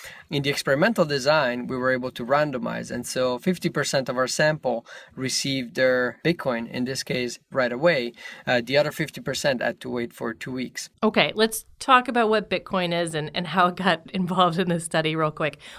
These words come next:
Speaker 2: What is Bitcoin, and how would you give it to someone? How did you get it, and, and, and what happens when someone gets a Bitcoin?
Speaker 1: So Bitcoin is, um, the world leading cryptocurrency, uh, started actually many years ago,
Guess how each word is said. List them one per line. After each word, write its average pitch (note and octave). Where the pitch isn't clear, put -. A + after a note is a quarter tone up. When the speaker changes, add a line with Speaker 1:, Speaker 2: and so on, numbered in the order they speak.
Speaker 2:
What A3+
is C#4+
Bitcoin, B3+
and F#3
how G3+
would F#3
you F#3
give G3
it G3
to F#3+
someone? F#3
How F3+
did F3+
you E3+
get E3+
it, E3
and, D#3+
and, E3
and E3
what E3+
happens E3
when D3+
someone D3+
gets C#3
a C#3+
Bitcoin? -
Speaker 1:
So G3+
Bitcoin A3
is, D#3
um, C3+
the C#3+
world D3+
leading D3
cryptocurrency, C3+
uh, B2
started D3+
actually C#3+
many C#3
years D3+
ago, B2+